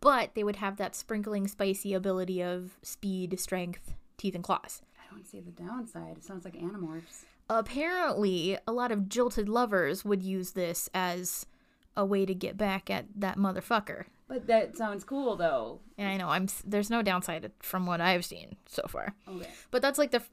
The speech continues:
Speaker 1: the fairy tale
Speaker 2: Oh, wait.
Speaker 1: side of it.
Speaker 2: Okay. Yeah, I'm thinking the downside, if it's anything like the Winnie,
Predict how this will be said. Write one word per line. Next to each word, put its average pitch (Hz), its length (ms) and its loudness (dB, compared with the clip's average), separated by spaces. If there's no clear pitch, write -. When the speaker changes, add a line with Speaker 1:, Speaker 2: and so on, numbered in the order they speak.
Speaker 1:
the 202 300 2
fairy 208 600 4
tale - 580 -4
Speaker 2:
Oh, 240 80 6
wait. 202 380 4
Speaker 1:
side - 260 8
of 113 100 -2
it. - 240 -8
Speaker 2:
Okay. 160 460 -2
Yeah, 165 340 0
I'm 202 140 0
thinking 240 240 -2
the 208 80 -2
downside, 185 720 -2
if 175 280 -6
it's 175 180 -8
anything 180 340 -2
like 165 220 -4
the 165 100 -2
Winnie, 160 600 -2